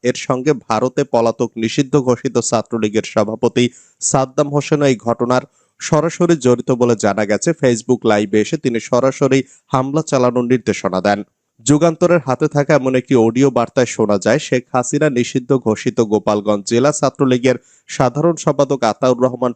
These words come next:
পিয়ালকে বলেন, "ওরা নাকি গোপালগঞ্জে যাচ্ছে, টঙ্গিপাড়ায় আমার বাবার কবর ভেঙে ফেলার ঘোষণা দিয়েছে। এর আগে বত্রিশ নম্বরের বাড়ি গুড়িয়ে দিয়েছে, এবার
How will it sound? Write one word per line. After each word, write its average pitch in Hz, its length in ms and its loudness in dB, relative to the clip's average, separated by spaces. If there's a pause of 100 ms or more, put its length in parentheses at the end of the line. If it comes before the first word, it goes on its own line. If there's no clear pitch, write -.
পিয়ালকে 147 400 0
বলেন, 104 360 2 (300)
"ওরা 156 220 4
নাকি 160 240 0
গোপালগঞ্জে 113 640 0
যাচ্ছে, 98 440 -2 (160)
টঙ্গিপাড়ায় 135 560 0
আমার 110 200 0
বাবার 104 320 0 (100)
কবর 110 340 0
ভেঙে 131 240 -6
ফেলার 123 320 0
ঘোষণা 117 400 -2
দিয়েছে। 92 500 0 (400)
এর 135 140 4
আগে 135 200 0
বত্রিশ 143 560 -2
নম্বরের 143 300 2
বাড়ি 110 300 -2
গুড়িয়ে 127 320 2
দিয়েছে, 123 380 0
এবার 120 180 2